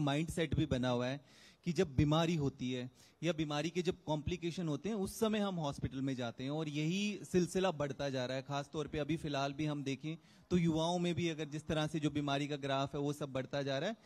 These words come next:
इसी चीज को देखते हुए, खैर, अ, Star Imaging and Path Lab की स्थापना तो काफी टाइम पहले हमने की थी,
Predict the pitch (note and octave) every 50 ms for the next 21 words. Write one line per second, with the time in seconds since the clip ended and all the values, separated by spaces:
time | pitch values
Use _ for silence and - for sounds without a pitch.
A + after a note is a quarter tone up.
0 | - - - - - - G#3 - C4 B3 - - A#3 A3+ - - A#3 G3+ E3+ F3+
1 | F3 F3 - F#3 E3+ D#3 D#3+ D#3 - E3+ D#3 D#3 D3+ D3 D3+ C#3+ C3+ C3 C3+ -
2 | - E3+ D#3+ E3 F3+ F3+ F3 F3+ F3+ E3 F#3+ E3+ G3 F#3 - - D#3 D#3 D#3 -
3 | E3+ E3 E3 - - F#3 - - E3 D3 D3 - D#3+ D#3 - F3 - D#3 D3+ -
4 | F3+ E3 D#3+ D#3 D#3+ D#3 - C#3+ C#3+ C#3+ D3 E3 E3 D#3 D3+ D#3+ D3+ D3+ D#3 D#3
5 | D3+ - E3 F3 - - F#3 A3+ A#3+ -